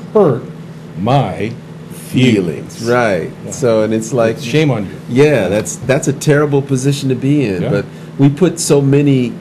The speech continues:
Speaker 2: people in our lives in that position.
Speaker 1: We do.
Speaker 2: You know, you make me this, you make me that, you make me this, you make me that.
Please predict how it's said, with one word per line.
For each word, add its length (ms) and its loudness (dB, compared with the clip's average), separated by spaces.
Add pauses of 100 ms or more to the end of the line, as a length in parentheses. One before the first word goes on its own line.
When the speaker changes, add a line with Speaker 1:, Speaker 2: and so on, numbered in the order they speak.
Speaker 2:
people 360 0
in 160 2
our 140 2
lives 360 -2
in 100 0
that 180 0
position. 580 -4 (140)
Speaker 1:
We 80 -6
do. 260 0
Speaker 2:
You 100 0
know, 240 0
you 220 0
make 280 2
me 140 0
this, 320 0
you 80 -2
make 240 0
me 140 0
that, 320 -2
you 80 -4
make 240 -2
me 80 -4
this, 280 -4
you 60 -4
make 220 -2
me 100 -4
that. 360 -2